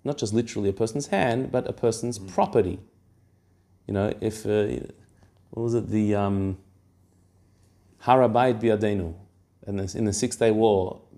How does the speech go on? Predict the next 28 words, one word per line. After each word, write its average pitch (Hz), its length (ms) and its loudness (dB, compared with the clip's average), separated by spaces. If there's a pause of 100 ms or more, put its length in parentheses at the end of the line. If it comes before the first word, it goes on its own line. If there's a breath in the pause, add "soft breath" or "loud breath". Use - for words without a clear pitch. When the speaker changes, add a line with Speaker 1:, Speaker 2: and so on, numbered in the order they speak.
(100)
Speaker 1:
the, 95 340 -6
the 95 100 -6
general 107 500 0
going 107 200 0
into 101 120 -2
the 107 100 0
city 107 180 -4
says, 95 300 -2
"The, 95 320 -2
the 95 220 0
Temple 143 360 2
Mount 131 220 2
is 110 100 2
in 127 80 2
our 117 140 2
hands." 92 540 -2 (1400)
What 98 120 0
did 95 80 0
he 95 60 2
mean? 104 300 0 (640)
That 90 60 -6
he's 90 100 -2
holding 104 360 2
the 92 60 0
Temple 110 300 -2
Mount? 127 300 -2
No, 107 260 -2
the, - 160 -4